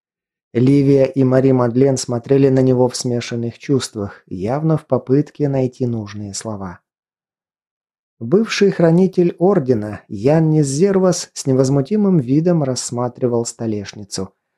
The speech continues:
Он сохранял невозмутимость, но сейчас в его голове роились тысячи мыслей о том, как и что он будет делать здесь один, когда Северный Круг покинет его покровитель.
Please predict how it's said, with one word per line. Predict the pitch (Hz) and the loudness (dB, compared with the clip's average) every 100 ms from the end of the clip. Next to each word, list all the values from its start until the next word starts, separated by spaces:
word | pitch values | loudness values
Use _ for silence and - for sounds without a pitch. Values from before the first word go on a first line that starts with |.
| _ _ - | _ _ -4
Он | 220 196 | 0 2
сохранял | 175 165 170 175 170 | 0 2 2 4 4
невозмутимость, | 160 156 147 160 156 170 117 101 - - | 4 2 2 0 2 0 -2 -8 -12 -16
но | 104 90 | -14 -12
сейчас | - 87 - 147 175 - | -10 -10 -2 0 0 0
в | |
его | 165 165 160 156 | 2 4 4 4
голове | 156 147 156 156 | 2 2 2 2
роились | 139 120 135 147 143 - - | 2 2 2 2 0 -4 -6
тысячи | 131 135 139 - 131 | -2 -2 -2 -2 -2
мыслей | 127 135 127 127 123 123 | 0 0 0 0 2 2
о | - 107 | -2 -8
том, | - 170 180 175 - _ _ _ | -2 2 4 2 -2 _ _ _
как | 135 131 | -2 -2
и | 117 | -8
что | - 127 131 | -4 2 4
он | 131 | 4
будет | 123 117 123 | 2 2 0
делать | 117 127 123 117 | 0 2 2 2
здесь | 113 110 113 113 - | -2 0 0 0 -4
один, | 120 113 123 135 101 _ | -6 -4 -2 -4 -4 _
когда | - 107 107 | -8 -6 -6
Северный | - 113 110 104 107 | -6 -4 -4 -4 -8
Круг | - 175 175 - | -4 0 0 -4
покинет | - 113 - 120 127 127 | -6 -6 -4 -4 -4 -2
его | 117 104 98 | -2 -2 -8
покровитель. | 98 110 107 101 85 - | -10 -6 -6 -8 -12 -20